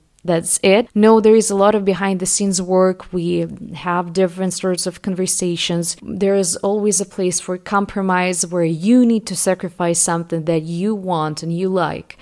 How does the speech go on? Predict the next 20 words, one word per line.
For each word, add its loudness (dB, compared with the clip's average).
But 4
yeah, 2
I -2
think -6
it's -2
very 2
beautiful, 0
and -2
I -2
think -4
everybody 4
in -2
their 6
life, 2
if -4
they 4
do 2
their 4
inner 0
or 0